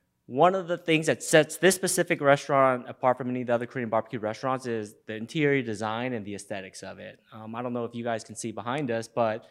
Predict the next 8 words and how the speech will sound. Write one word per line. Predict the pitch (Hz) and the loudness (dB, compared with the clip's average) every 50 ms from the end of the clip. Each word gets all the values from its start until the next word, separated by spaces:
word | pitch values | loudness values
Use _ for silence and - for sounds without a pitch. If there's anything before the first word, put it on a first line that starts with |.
| _ _ _ _ _ _ _ _ | _ _ _ _ _ _ _ _
it's | 151 151 160 | -10 -4 2
not | 175 170 165 - | 2 2 4 2
your | 170 | -2
typical | 165 - 175 156 165 156 156 147 147 | -6 -6 -4 -4 -4 -4 -4 -4 2
run-of-the-mill | 143 143 143 143 131 135 135 135 135 127 | 4 4 4 4 2 -2 0 0 0 0
Korean | 131 - - 143 139 131 117 | -2 -8 -8 -6 -4 0 6
barbecue. | 127 123 120 120 - - - 127 127 123 123 | 6 6 6 6 0 -6 -6 -4 -2 0 -2
It's | 113 107 - | -2 -4 -4